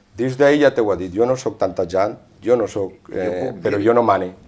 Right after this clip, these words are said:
Speaker 2: jo puc assegurar que lo, eh, la prova de, de que això no és exactament així és el que ha passat en el Prado. Si aconseguim unir-nos, eh, sentar-nos en una taula i arribar a acords,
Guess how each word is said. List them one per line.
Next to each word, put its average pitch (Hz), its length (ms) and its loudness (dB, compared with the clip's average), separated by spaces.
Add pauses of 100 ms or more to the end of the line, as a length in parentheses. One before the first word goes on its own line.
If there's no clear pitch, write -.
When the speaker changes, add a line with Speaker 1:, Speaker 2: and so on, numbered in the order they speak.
(120)
Speaker 2:
jo 104 160 -6
puc 123 220 -8
assegurar 104 420 -6 (140)
que 104 320 -6
lo, 87 220 -10
eh, 90 160 -10 (120)
la 82 180 -10
prova 110 300 0
de, 87 220 0
de 85 140 -6
que 82 100 -6
això 101 180 -8
no 110 80 -6
és 107 140 -6
exactament 98 480 -10
així 87 160 -10 (640)
és 107 80 2
el 107 160 0
que 95 80 0
ha 85 80 -4
passat 82 240 -4
en 82 80 -6
el 82 80 -6
Prado. 107 300 -2
Si - 200 -8
aconseguim 117 520 -2
unir-nos, 87 680 -2
eh, 104 240 2 (240)
sentar-nos 117 340 2
en 113 60 2
una 104 140 0
taula 85 260 0
i 82 160 -2
arribar 95 320 0
a 156 80 -2
acords, 87 380 -8